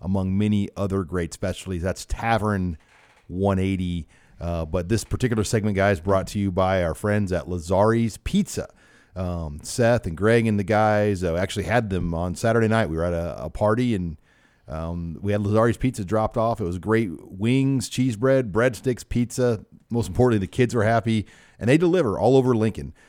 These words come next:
Uh, that's Lazari's Pizza, forty-eighth and Old Cheney Road. Great lunch specials there as well. And once again, they deliver, and they are a proud segment sponsor here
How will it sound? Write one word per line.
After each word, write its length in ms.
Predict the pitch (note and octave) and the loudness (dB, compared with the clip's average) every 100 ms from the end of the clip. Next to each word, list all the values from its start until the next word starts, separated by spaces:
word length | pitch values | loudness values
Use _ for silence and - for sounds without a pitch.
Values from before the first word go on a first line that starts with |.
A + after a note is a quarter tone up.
| _ | _
Uh, 160 | E2 E2 | -8 -4
that's 180 | F#2 - | -4 -4
Lazari's 440 | F#2+ G#2+ C3+ D3+ | -2 0 2 0
Pizza, 360 | - A#2 - F#2+ | 0 0 0 -4
forty-eighth 880 | - A#2 C3 C3 - G#2+ A2 G#2+ - | -6 -4 0 0 -2 -2 -2 -2 -8
and 100 | D#2+ - | -12 -8
Old 280 | A2+ B2 | -6 -6
Cheney 380 | G#2 A#2+ A#2 G#2+ | -4 0 0 0
Road. 440 | F#2+ G2+ G2+ G2 E2 _ _ _ | 0 0 2 0 -4 _ _ _
Great 240 | G2 G#2 | -4 -4
lunch 300 | G2 A2 C3 - | -2 2 2 0
specials 480 | - B2 B2+ A2 | -2 -2 -2 -4
there 240 | F#2 A2 G2 | -2 0 0
as 140 | E2+ | -2
well. 500 | F#2+ A2 A2+ G#2+ G2+ - _ _ - | -2 0 2 2 -2 -6 _ _ -8
And 240 | F#2+ F2+ | -4 -2
once 200 | F#2+ G2 | -2 -4
again, 220 | F#2+ G#2 | -2 -2
they 120 | F#2 F#2 | 0 -2
deliver, 560 | F2+ F2+ G#2+ F2+ F2 | -4 -2 -2 0 0
and 80 | E2+ | -2
they 80 | E2+ | -2
are 100 | E2+ | -4
a 40 | E2+ | -4
proud 520 | - G2 F#2 E2+ - | -2 0 0 -2 -12
segment 420 | - A2 G2 G2 | -6 -4 -4 -6
sponsor 360 | - G2 F2 F2+ | -6 -8 -6 -6
here 360 | F#2+ F#2 F2 | -2 -2 -4